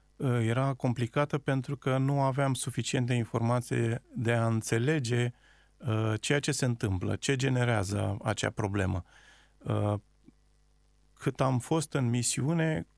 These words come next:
cu statul major, uh, și cu sprijinul altor instituții,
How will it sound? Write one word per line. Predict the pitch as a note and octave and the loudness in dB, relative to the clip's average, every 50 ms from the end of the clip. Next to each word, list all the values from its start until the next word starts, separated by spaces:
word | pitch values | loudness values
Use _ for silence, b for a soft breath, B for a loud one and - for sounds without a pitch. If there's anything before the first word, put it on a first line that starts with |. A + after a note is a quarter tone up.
| - - | -20 -10
cu | - - | -8 -6
statul | B2 - - - C#3+ C#3+ - D#3 C#3+ | -6 -4 -2 -2 -2 0 0 -2 0
major, | C3+ B2+ B2 A#2 G#2+ A#2+ B2+ C3 B2+ A2+ - B B B B B B B B | 0 0 0 0 0 0 -2 -2 -2 -4 -8 B B B B B B B B
uh, | _ - - A2 A2+ A2+ | _ -6 -4 -2 -2 -2
și | A2 - - C#3 | -2 -2 -4 -4
cu | - - B2+ | -2 -2 -2
sprijinul | - - - - C#3+ E3 E3 C#3+ C3+ B2 A2+ A2 G#2+ A2 C3+ - - _ _ - - - - | -2 -2 -2 -2 0 0 2 2 2 2 2 0 -2 -4 -8 -14 -20 _ _ -20 -20 -14 -2
altor | - - C#3 C#3 - - A#2 A2 G#2+ A2 | 0 0 0 0 0 -2 -2 0 0 0
instituții, | A2 - - B2+ A2+ - - - G#2 - - D3+ E3 E3 - - - A#2+ A#2+ A#2+ | -2 -2 -2 -2 -2 -2 -4 -6 -8 -8 -6 -6 -6 -6 -6 -6 -6 -6 -6 -8